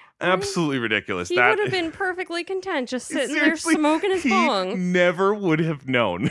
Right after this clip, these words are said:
Speaker 1: <laughs>
Speaker 2: No.
Speaker 1: that any of the rest of this shit was happening.
Speaker 2: No, he
Speaker 1: He
Speaker 2: would have
Speaker 1: would have been
Speaker 2: thought
Speaker 1: in his
Speaker 2: everyone,
Speaker 1: room,
Speaker 2: yeah, everyone was just
Speaker 1: stoned
Speaker 2: in their
Speaker 1: <laughs> out his
Speaker 2: rooms
Speaker 1: gourd.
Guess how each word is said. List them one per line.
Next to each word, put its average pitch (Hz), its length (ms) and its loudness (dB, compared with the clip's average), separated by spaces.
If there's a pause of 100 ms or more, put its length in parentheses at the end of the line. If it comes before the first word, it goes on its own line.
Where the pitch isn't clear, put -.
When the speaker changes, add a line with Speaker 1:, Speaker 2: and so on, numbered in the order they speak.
Speaker 1:
<laughs> 381 100 -6
Speaker 2:
No. 220 300 2 (220)
Speaker 1:
that 190 240 0
any 180 240 2
of 196 80 0
the 208 80 0
rest 165 260 0
of 214 80 -2
this 175 140 0
shit 156 200 -2
was 147 140 -4
happening. 107 480 0
Speaker 2:
No, 214 180 0
he 233 120 -4
Speaker 1:
He - 80 2
Speaker 2:
would 156 80 4
have 151 100 2
Speaker 1:
would - 80 2
have - 60 4
been - 60 4
Speaker 2:
thought - 0 -
Speaker 1:
in - 60 4
his 165 120 2
Speaker 2:
everyone, 139 440 2
Speaker 1:
room, 139 80 -4
Speaker 2:
yeah, 226 240 0
everyone 233 460 0
was 220 120 0
just - 100 -2 (160)
Speaker 1:
stoned 170 140 -4
Speaker 2:
in 214 200 -2
their 226 140 0
Speaker 1:
<laughs> 285 120 -2
out 330 280 0
his 269 180 -2
Speaker 2:
rooms 269 120 -4
Speaker 1:
gourd. - 160 -8